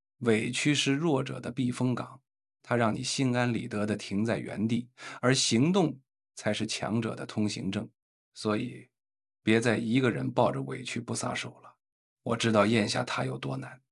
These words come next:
因为我也曾在无数个深夜里一边痛哭，一边问自己凭什么。但正因为难，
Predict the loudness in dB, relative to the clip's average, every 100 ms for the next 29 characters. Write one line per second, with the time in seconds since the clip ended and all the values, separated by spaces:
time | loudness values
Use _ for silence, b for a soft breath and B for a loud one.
0 | _ _ _ _ 4 4 4 4 2 2
1 | 0 0 0 -2 -2 -2 -2 -4 -4 -2
2 | 0 -2 -6 -14 B B B 0 2 2
3 | 2 0 -2 -2 -4 -6 _ _ _ _
4 | -2 0 0 0 0 -4 -8 -8 -6 -4
5 | -4 -4 -12 -20 _ _ _ _ b b
6 | b b _ _ 2 2 4 4 4 2
7 | 0 -2 -8